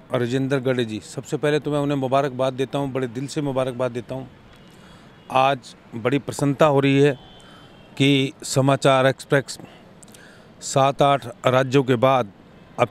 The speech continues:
छत्तीसगढ़ में अपने पांव पसारने जा रहा है और मैं अपनी छत्तीसगढ़ की टीम को बधाई देने के साथ साथ उनसे आग्रह भी करूंगा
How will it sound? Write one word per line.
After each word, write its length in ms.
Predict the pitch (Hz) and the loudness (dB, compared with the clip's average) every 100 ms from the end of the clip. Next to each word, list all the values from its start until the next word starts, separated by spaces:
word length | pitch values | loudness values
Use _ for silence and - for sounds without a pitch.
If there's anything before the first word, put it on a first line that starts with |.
| - | -4
छत्तीसगढ़ 540 | 143 - 175 127 143 | -6 0 0 2 2
में 140 | 139 139 | 4 2
अपने 220 | 120 135 | 2 -2
पांव 260 | - 131 131 | 2 0 0
पसारने 420 | 139 131 123 135 | 0 0 2 2
जा 120 | 131 | 4
रहा 100 | 127 | 2
है 60 | 135 - - - - - - - - - - - - | 0 -6 -20 -20 -20 -20 -20 -20 -20 -20 -20 -20 -2
और 340 | 151 151 156 - - | 2 4 2 -2 -2
मैं 160 | 139 156 | 2 4
अपनी 460 | 151 165 170 170 - - | 4 2 4 2 -2 -2
छत्तीसगढ़ 500 | 165 - 170 156 160 | -2 2 0 2 2
की 120 | 151 | 0
टीम 340 | 156 156 160 160 | 0 2 2 2
को 180 | 156 151 151 135 | 2 2 2 0
बधाई 300 | 120 131 143 | 0 2 2
देने 200 | 151 151 | 2 2
के 120 | 143 143 | 0 0
साथ 240 | 139 147 | 2 2
साथ 280 | - 147 147 - - - - - - - - - - - - - - - - | 2 2 2 -2 -20 -20 -20 -20 -20 -20 -20 -20 -20 -20 -20 -20 -20 -20 -8
उनसे 300 | 143 143 156 | -4 0 2
आग्रह 280 | 143 131 147 | 2 4 2
भी 120 | 151 | 2
करूंगा 420 | 151 143 143 147 | 2 2 2 2